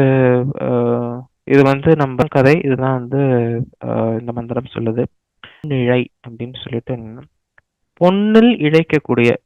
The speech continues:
பொன்னில் செய்த வளையங்கள் அப்படின்னு நம்ம பார்க்கும் பொழுது, அ, பொன்னுல வந்து நம்ம இழ-, இந்த, இந்த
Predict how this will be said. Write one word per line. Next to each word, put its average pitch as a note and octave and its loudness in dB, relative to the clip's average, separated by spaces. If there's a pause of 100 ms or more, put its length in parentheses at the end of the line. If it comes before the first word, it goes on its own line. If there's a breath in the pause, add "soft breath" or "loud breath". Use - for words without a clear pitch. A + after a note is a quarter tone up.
(340)
பொன்னில் D3 -4
செய்த C#3 4
வளையங்கள் E3 2
அப்படின்னு D3 -2
நம்ம D3+ -4
பார்க்கும் C3 -6
பொழுது, A#2+ -2 (840)
அ, D3 -6 (680)
பொன்னுல G#3 4
வந்து F3 4
நம்ம D3+ -2
இழ-, D#3 0
இந்த, D3 -6
இந்த D#3 -2